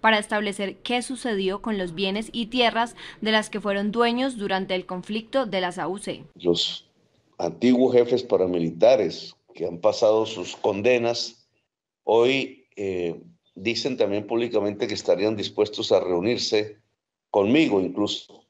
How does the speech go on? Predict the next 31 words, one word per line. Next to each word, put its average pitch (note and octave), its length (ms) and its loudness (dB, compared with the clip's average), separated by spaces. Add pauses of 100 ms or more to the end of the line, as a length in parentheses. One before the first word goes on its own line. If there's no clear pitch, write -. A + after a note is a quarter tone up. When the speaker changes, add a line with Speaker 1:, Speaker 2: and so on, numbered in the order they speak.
(680)
Speaker 2:
Pues G#2 100 -6
yo A#2 100 0
creo D#3 200 4
que D3 80 2
esa C#3+ 220 4
reunión B2 460 2
debe B2 300 4
darse. A#2 420 0 (1120)
Yo F#2+ 200 -6
creo B2 400 4
que, B2+ 480 2
eh, F2+ 460 -4
es G#2+ 180 2
necesario A#2 760 2
que F#2+ 120 -4
el F2 40 -2
gobierno G#2 760 0 (800)
y F#2 100 -8
beneficiarios G2 1400 0
jurídicos F#2+ 680 -4
de E2+ 120 -2
la F2 160 -4
Ley G2+ 160 0
de A#2+ 100 2
Justicia A2 520 -4
y A#2 40 -2
Paz - 580 0 (680)
se A2+ 240 2
reúnan D3+ 580 4
para A#2+ 160 4
establecer A2 960 2